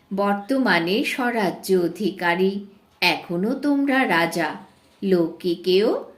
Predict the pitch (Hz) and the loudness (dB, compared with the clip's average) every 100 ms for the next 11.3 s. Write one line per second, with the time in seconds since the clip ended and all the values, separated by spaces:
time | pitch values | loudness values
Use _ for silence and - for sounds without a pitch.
0 | _ 185 165 160 170 294 233 175 - 190 | _ -2 0 2 2 2 2 0 -2 -4
1 | 170 185 226 269 208 170 160 208 381 - | -2 2 2 2 0 0 0 0 -2 -4
2 | 170 156 160 185 240 190 165 196 247 302 | -4 -4 -4 -4 -2 -4 -4 -4 -4 -2
3 | 285 269 220 214 196 190 - 202 185 185 | -4 0 0 2 0 0 -2 0 4 4
4 | 180 185 - - 185 165 147 165 190 240 | 4 2 -10 -16 -6 -4 -4 -2 -2 0
5 | 220 208 208 - 196 190 - - _ _ | 0 -2 -4 -2 -2 -2 -6 -20 _ _
6 | - 247 269 262 285 202 196 220 254 214 | -8 0 2 4 4 4 4 4 2 2
7 | 190 190 175 170 202 - _ - 196 175 | 0 2 2 0 -4 -16 _ -2 0 2
8 | 190 294 240 185 170 165 185 - - 190 | 0 2 2 2 2 -2 -6 -14 -8 -4
9 | 170 151 175 226 277 180 - - 175 147 | -4 -4 -2 -2 0 -2 -4 -6 -4 -4
10 | - - _ _ _ _ 247 247 262 262 | -8 -20 _ _ _ _ -2 2 2 2
11 | 185 165 | 0 0